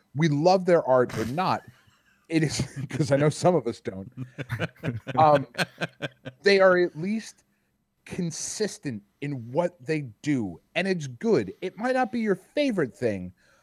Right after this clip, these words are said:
but, like, whereas Matt brought up the point that there's, there's a lot of, like, shitty art out there, th-, there's, like, I could put out a monthly book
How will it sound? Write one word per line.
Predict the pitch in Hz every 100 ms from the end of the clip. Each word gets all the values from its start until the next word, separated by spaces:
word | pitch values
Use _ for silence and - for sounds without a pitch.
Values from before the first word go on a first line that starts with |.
| _ -
but, | - 190
like, | 165 156 - - _ -
whereas | 165 185 165
Matt | 147 190 165
brought | 156 147
up | 135
the | 107
point | - 127 113
that | 113
there's, | 120 120 107 _
there's | 113 131 123
a |
lot | 117 113
of, | 92
like, | 95 85
shitty | - - - 180 190 -
art | 165 170
out | 156 160
there, | 175 165
th-, | 160 127 - -
there's, | 156 160 143 - -
like, | 156 156 -
I | 208
could | 202 160
put | 160
out | 139
a | 127
monthly | 127 123 127
book | 110 123 110